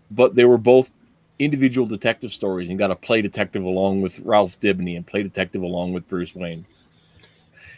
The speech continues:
And, like, now, like, you can read six months of Detective Comics and have one case. <laughs> Right?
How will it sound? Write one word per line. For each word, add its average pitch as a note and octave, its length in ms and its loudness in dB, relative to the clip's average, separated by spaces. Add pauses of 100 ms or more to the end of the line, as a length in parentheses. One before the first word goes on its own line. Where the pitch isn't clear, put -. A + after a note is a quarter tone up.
(100)
And, C3 160 2
like, C3 240 2
now, D#3 420 4 (460)
like, C3 260 0 (160)
you D#3+ 140 -6
can A#3 120 -2
read F3+ 220 0
six - 400 0
months D3 300 2
of B2 80 -2
Detective A2+ 420 -2
Comics B2+ 580 0
and A#2+ 140 -2
have B2 180 0
one B2 360 0
case. - 580 -2 (260)
<laughs> - 200 -16
Right? - 880 0